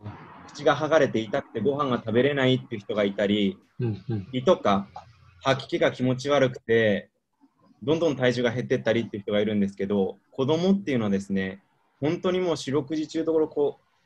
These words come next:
Speaker 1: あの、走り回っててですね、元気にこうやっていくんですね。
Speaker 2: うん、うん。
Speaker 1: で、ただ、抗がん剤の量は二倍も入っているけれども、その分細胞のターンオーバーがですね、すごく代謝がいいので、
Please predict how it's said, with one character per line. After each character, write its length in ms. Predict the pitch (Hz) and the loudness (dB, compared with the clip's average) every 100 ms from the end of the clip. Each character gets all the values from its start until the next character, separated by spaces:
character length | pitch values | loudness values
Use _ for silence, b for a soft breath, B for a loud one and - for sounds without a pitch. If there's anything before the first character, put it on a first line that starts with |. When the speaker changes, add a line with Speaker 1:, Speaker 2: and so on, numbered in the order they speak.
| _ _ _ | _ _ _
Speaker 1:
あ 80 | - | -10
の、 60 | 107 | -8
走 280 | 113 127 147 | -8 -8 -6
り 160 | 160 | -2
回 120 | 160 165 | 2 4
っ 100 | 170 | 2
て 100 | 147 | -2
て 80 | 117 | -4
で 80 | 107 | -2
す 60 | |
ね、 80 | 101 | 0
元 300 | 98 131 151 | 2 2 0
気 120 | 147 | -2
に 140 | 127 107 | -2 -2
こ 400 | 110 101 95 - _ _ _ _ - | 0 0 0 -4 _ _ _ _ -6
う 20 | |
や 60 | 107 | -4
っ 80 | 104 | -2
て 80 | 110 | -2
い 40 | |
く 120 | 113 | 0
ん 80 | 110 | 0
で 100 | 98 | 0
す 100 | 98 | -2
ね。 280 | 95 98 - _ _ _ _ - | -2 -2 -4 _ _ _ _ -12
Speaker 2:
う 300 | 117 95 - | -12 -10 -8
ん、 40 | |
う 20 | 98 | -10
ん。 80 | 90 - _ _ _ _ _ | -10 -20 _ _ _ _ _
Speaker 1:
で、 400 | 113 127 113 98 _ _ _ _ _ _ _ | -2 0 0 -4 _ _ _ _ _ _ _
た 80 | - | -2
だ、 300 | 160 131 117 | 2 2 0
抗 160 | - 156 | -2 0
が 120 | 180 | 0
ん 60 | 175 | 0
剤 140 | 180 | 0
の 100 | 180 | 2
量 140 | 185 | 2
は 140 | 160 117 | 4 2
二 100 | 107 | 2
倍 220 | 117 120 | 2 2
も 240 | 120 120 - _ _ | 2 0 -6 _ _
入 160 | - 139 | -4 -4
っ 60 | |
て 80 | 123 | 0
い 60 | 117 | -2
る 100 | 110 | 0
け 80 | 104 | 0
れ 80 | |
ど 80 | 101 | 2
も、 200 | 101 101 | 2 2
そ 140 | 98 143 | -2 -2
の 120 | 170 | 2
分 160 | 202 | 2
細 240 | 131 135 156 | 0 -2 0
胞 180 | 165 185 | 0 0
の 120 | 180 | -2
タ 180 | - 165 | -4 -2
ー 140 | 175 | 0
ン 180 | 185 196 | 4 6
オ 40 | |
ー 20 | 170 | 6
バ 120 | 123 | 4
ー 20 | |
が 80 | 98 | 2
で 100 | 95 | 0
す 80 | - | -4
ね、 80 | 90 | -14
す 160 | - | -4
ご 140 | 120 156 | 0 0
く 220 | 104 - _ _ _ _ _ _ _ | -2 -8 _ _ _ _ _ _ _
代 160 | - 160 | 0 0
謝 140 | 175 | 2
が 160 | 160 170 | 0 0
い 100 | 170 | 0
い 40 | |
の 120 | 131 104 | 0 2
で、 340 | 101 98 98 | 4 2 0